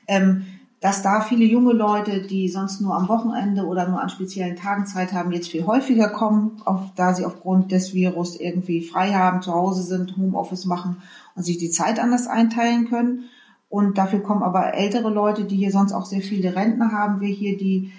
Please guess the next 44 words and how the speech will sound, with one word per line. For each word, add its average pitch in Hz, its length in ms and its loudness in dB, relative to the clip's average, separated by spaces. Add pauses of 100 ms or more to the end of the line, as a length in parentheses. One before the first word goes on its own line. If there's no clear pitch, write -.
(160)
äh, 190 320 4
Gassi 196 320 -2
gehen, 190 240 4
die 185 80 0
kommen 190 240 2
im 185 80 6
Moment 180 260 4
vielleicht 170 300 -2
nicht, 247 180 6
weil 196 160 4
sie 190 80 2
zu 208 120 -2
einer 185 160 6
Risikogruppe 190 880 2
gehören 190 460 2
und 165 140 -4
eventuell 175 400 0
sogar 165 220 -2
mit 165 100 -10
Bus 170 160 -8
und 151 100 -8
Bahn 196 260 2
anreisen 208 480 0
müssten. 208 460 -2 (500)
Ähm, 190 440 0
dazu 247 360 2
haben 233 220 6
wir 208 80 0
natürlich 196 340 -2
viele 226 220 2
Anfragen 185 480 0
von 160 340 -10
neuen 254 720 4
Interessenten, 226 640 2
also 180 180 -4
die 175 180 -2
jetzt 214 300 -2
aktuell 240 640 0
gerne 226 400 4
ehrenamtlich 196 460 -2
tätig 202 340 -2
werden 185 280 2
wollen, 180 340 0
aber 170 340 -2